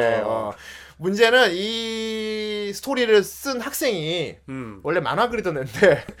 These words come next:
Speaker 2: <laughs> 추리소설 한 번도 안 써봤대. 그래가지고 추리소설 뭐 지가 나름 공부를 해서 썼다는 거야.
Speaker 1: 예.
Speaker 2: 그래서 그걸 써가지고 학생들이 그걸 영화를 찍었대. 그래서 딱 사람이 죽은 씬까지 찍었다는 거야. 자, 이게 어떻게 이렇게 됐나? 진상을 밝혀내는 부분을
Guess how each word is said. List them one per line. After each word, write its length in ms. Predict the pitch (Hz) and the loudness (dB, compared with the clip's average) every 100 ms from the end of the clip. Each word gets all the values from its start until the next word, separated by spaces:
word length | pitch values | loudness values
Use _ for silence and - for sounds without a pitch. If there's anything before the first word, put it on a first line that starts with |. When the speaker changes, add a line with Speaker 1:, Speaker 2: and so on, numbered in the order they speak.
| - | -18
Speaker 2:
<laughs> 200 | - - | -20 -18
추리소설 340 | - 247 220 196 | -12 -8 -4 -4
한 60 | |
번도 160 | 247 196 | -2 -4
안 60 | 135 | -4
써봤대. 640 | 139 117 110 110 107 98 - _ | -6 -8 -8 -10 -10 -14 -20 _
그래가지고 680 | - 156 147 131 143 214 135 - - _ | -6 -2 -2 -2 -2 0 0 -4 -20 _
추리소설 540 | - 247 214 196 180 | -10 -6 -4 0 0
뭐 440 | 156 143 143 131 - _ _ _ _ | 0 -2 -2 -4 -12 _ _ _ _
지가 180 | 151 160 | -4 0
나름 160 | 160 | 0
공부를 320 | 160 151 165 143 | -4 -6 -2 -2
해서 160 | 127 | -2
썼다는 260 | 190 202 156 | -4 -4 -6
거야. 340 | 104 87 101 127 | -8 -8 -8 -2
Speaker 1:
예. 300 | 127 117 104 | -2 0 -4
Speaker 2:
그래서 180 | 127 131 | -6 -10
그걸 200 | 117 131 | -8 -8
써가지고 340 | 127 190 160 143 | -4 -4 -4 -6
학생들이 360 | - 165 131 | -10 -8 -10
그걸 260 | - 127 110 | -10 -10 -8
영화를 220 | 98 110 | -8 -10
찍었대. 380 | - 180 - - - _ _ _ | -10 -10 -12 -16 -20 _ _ _
그래서 220 | 120 113 | -12 -10
딱 120 | - | -10
사람이 360 | - - 165 170 | -10 -2 -2 -2
죽은 400 | - 143 165 147 - | -6 -6 -6 -6 -10
씬까지 400 | - 180 143 127 | -16 -12 -10 -12
찍었다는 420 | 175 151 - 101 | -10 -10 -10 -12
거야. 200 | 85 80 _ _ _ _ _ - _ | -16 -20 _ _ _ _ _ -20 _
자, 200 | - 117 | -8 -6
이게 380 | 135 143 151 127 | -4 0 0 0
어떻게 240 | 131 139 180 | -4 0 0
이렇게 140 | 156 | 0
됐나? 260 | 135 127 120 | -6 -10 -12
진상을 500 | - 160 165 190 175 | -8 -4 0 0 0
밝혀내는 560 | 131 127 175 170 160 - | -2 -6 -6 -4 -6 -8
부분을 540 | 117 120 139 147 104 | -14 -12 -8 -6 -8